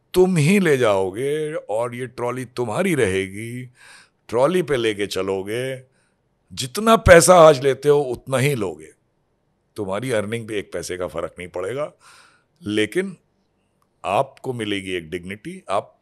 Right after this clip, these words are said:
ठीक है, तंदुरुस्त हो या जो हो, आप उठा लेते हो, अच्छी बात है, आपकी कवायद होती है, लेकिन मुझे अच्छा नहीं लगता कि हमारे स्टेशन पे ऐसा हो। और जब आप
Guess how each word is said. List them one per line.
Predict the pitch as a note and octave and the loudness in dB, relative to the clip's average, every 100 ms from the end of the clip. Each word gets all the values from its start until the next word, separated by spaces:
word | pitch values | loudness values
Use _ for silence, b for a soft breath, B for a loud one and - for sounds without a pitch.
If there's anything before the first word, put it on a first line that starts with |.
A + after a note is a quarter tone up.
| - | -14
ठीक | B2+ C4+ | -12 -10
है, | |
तंदुरुस्त | A3+ A#2+ A2 C3 C3+ - | -8 -8 -4 -4 -6 -8
हो | C3 D3+ | -8 -8
या | C3 | -8
जो | A2+ A#2+ | -8 -8
हो, | G#2+ | -6
आप | C3 A2+ | -4 -6
उठा | G2 - G#2+ | -8 -4 -4
लेते | B2 A#2 | -2 -6
हो, | B2+ | -8
अच्छी | G#2+ C#3+ | -8 -8
बात | A#2 F2+ - | -6 -6 -10
है, | - | -14
आपकी | G2 F2+ G2 | -14 -14 -18
कवायद | - F2 F#2 A2 | -16 -8 -6 -4
होती | F#2+ G#2 | -6 -8
है, | B2 | -10
लेकिन | B2+ C#3 C3 A#2+ | -10 -12 -16 -18
मुझे | C3 D#3+ F3 | -12 -4 -4
अच्छा | C3 A2+ | -4 -8
नहीं | G2+ | -8
लगता | F2+ - A2+ | -12 -12 -14
कि | G2+ | -12
हमारे | F2 F2+ | -12 -12
स्टेशन | F#2 F2+ - | -12 -14 -14
पे | E2+ F2+ | -16 -16
ऐसा | D#2 E2+ | -14 -14
हो। | D#2 B2 B B B A#2+ A#2 - | -14 -16 B B B -20 -20 -12
और | F#2+ G2 G2 F#2+ _ _ _ _ F2+ | -4 -2 -2 -6 _ _ _ _ -8
जब | G2 G2+ | -8 -2
आप | G2+ C3 - | 0 0 -4